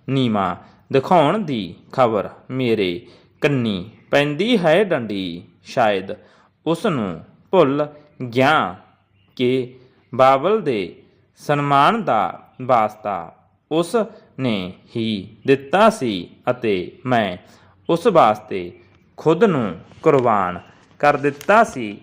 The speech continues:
ਡੰਡੀ। ਸ਼ਾਇਦ ਅਫਸਰੀ ਦਾ ਫਤੂਰ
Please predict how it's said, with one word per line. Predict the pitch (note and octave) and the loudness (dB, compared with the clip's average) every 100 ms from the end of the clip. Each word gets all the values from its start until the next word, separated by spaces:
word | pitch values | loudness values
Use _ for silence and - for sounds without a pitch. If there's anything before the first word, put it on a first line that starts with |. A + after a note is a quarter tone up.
| - | -6
ਡੰਡੀ। | C3 B2 G#2 F2+ E2+ - _ _ _ | -4 -4 -4 -8 -10 -18 _ _ _
ਸ਼ਾਇਦ | - C3+ A2 G2 F#2 - _ - C#3+ | -2 2 2 0 -8 -16 _ -6 -2
ਅਫਸਰੀ | E3+ - E3 G#3 | -2 -2 -4 -4
ਦਾ | G#3+ C3+ G2 - - | 0 2 2 -2 -12
ਫਤੂਰ | C3+ B2+ A#2+ G#2 F#2+ | -16 -10 -8 -6 -8